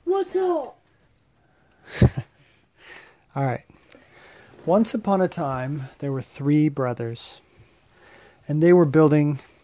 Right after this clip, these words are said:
Speaker 2: um, a fort in their house. And they started building their fort out of pillows,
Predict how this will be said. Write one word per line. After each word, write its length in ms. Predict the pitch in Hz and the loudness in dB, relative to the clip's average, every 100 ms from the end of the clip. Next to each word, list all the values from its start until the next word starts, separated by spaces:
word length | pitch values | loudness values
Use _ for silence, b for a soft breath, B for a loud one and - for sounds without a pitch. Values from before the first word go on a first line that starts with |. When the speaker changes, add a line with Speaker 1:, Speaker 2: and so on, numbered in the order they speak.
| b b b _ _ _ - | b b b _ _ _ -8
Speaker 2:
um, 480 | 139 131 120 117 - | -4 -2 -4 -8 -12
a 40 | |
fort 500 | 120 - 127 - - - | -12 -4 -4 -4 -10 -12
in 120 | 127 | -8
their 120 | 120 | -8
house. 520 | 110 120 117 - - - _ _ _ b b b b b - | -8 -8 -10 -14 -20 -20 _ _ _ b b b b b -8
And 140 | 151 | -2
they 80 | 160 | 0
started 480 | - 196 208 240 151 | 0 4 4 4 2
building 340 | 170 180 196 180 | 4 6 6 4
their 140 | 160 | 2
fort 440 | - - 147 143 143 | -2 -2 0 0 -4
out 120 | 135 | -6
of 180 | 123 - | -8 -4
pillows, 640 | 185 165 123 120 - - | 2 4 2 -2 -8 -14